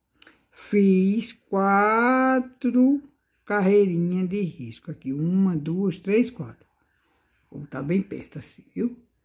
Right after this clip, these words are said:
Aí, no seu tecido, você faz do mesmo jeito, pra poder você fazer o ponto. E agora, olha,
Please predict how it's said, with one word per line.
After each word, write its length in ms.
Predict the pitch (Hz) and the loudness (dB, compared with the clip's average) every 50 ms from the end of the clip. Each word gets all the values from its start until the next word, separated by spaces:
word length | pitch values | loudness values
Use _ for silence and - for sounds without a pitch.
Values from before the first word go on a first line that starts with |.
| _ _ _ _ _ - | _ _ _ _ _ -6
Aí, 360 | 170 180 190 220 247 269 277 | -2 2 4 6 6 6 8
no 160 | 277 254 214 | 6 4 4
seu 260 | 170 - - 180 165 | 2 -2 -2 -2 -2
tecido, 720 | 151 - - 208 208 202 - - 175 165 165 175 180 170 190 | -2 0 0 0 0 0 -2 -8 -4 -2 -2 -2 -2 -2 -2
você 340 | 170 190 190 190 - 190 180 | -2 -2 -2 -2 0 -2 -2
faz 400 | - - - 170 160 165 165 160 | -2 -2 -4 -2 0 0 0 0
do 160 | 151 185 196 190 | 2 2 2 2
mesmo 880 | 190 175 175 180 190 196 202 208 226 226 226 190 196 220 240 240 233 | 2 2 4 4 4 6 6 6 6 4 2 2 2 4 4 4 4
jeito, 440 | - - 160 131 127 123 - - _ _ _ _ _ _ _ _ _ _ _ _ _ _ _ _ _ _ _ _ - | 2 -2 -6 -8 -8 -10 -14 -20 _ _ _ _ _ _ _ _ _ _ _ _ _ _ _ _ _ _ _ _ -8
pra 160 | - 156 160 | -4 -4 -4
poder 460 | 156 - 185 185 175 160 170 170 170 | -2 0 2 2 2 4 2 2 2
você 460 | 165 165 185 190 180 - - 175 170 165 | 2 0 0 -2 -4 -4 -4 -2 -2 -2
fazer 880 | 170 - 196 185 180 165 - - 160 151 151 156 160 175 202 - - _ _ _ _ _ _ _ _ _ _ _ _ _ _ _ _ _ _ _ _ _ _ _ _ _ _ _ _ _ _ _ _ _ _ _ _ _ _ - | -2 -2 -2 0 0 -2 -2 -2 0 2 2 2 0 0 -4 -6 -10 _ _ _ _ _ _ _ _ _ _ _ _ _ _ _ _ _ _ _ _ _ _ _ _ _ _ _ _ _ _ _ _ _ _ _ _ _ _ -10
o 380 | 151 147 151 160 160 170 185 175 - - | -8 -6 -4 -2 -2 -2 -4 -6 -6 -6
ponto. 600 | - 156 156 147 139 127 - - - - - - - - - | -4 -2 0 0 -2 -4 -6 -14 -18 -18 -18 -20 -20 -14 -8
E 120 | 151 156 156 | -6 -4 -4
agora, 520 | 156 151 147 160 160 165 175 185 185 175 | -4 -4 -2 0 0 2 2 2 0 -2
olha, 300 | 151 131 113 107 104 - | -4 -6 -6 -8 -12 -14